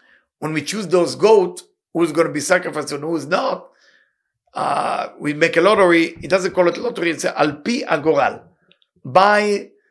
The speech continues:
the mouse of the destiny. And here, here it say that we, "Yareh liftoach piv." P is also mouse. He's not, he's afraid to open his mouth against us because we give him the peace,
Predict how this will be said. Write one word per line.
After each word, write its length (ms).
the 140
mouse 540
of 180
the 80
destiny. 720
And 160
here, 640
here 140
it 180
say 460
that 460
we, 220
"Yareh 420
liftoach 560
piv." 360
P 500
is 140
also 240
mouse. 380
He's 160
not, 340
he's 140
afraid 300
to 80
open 160
his 120
mouth 280
against 360
us 220
because 260
we 120
give 200
him 140
the 80
peace, 540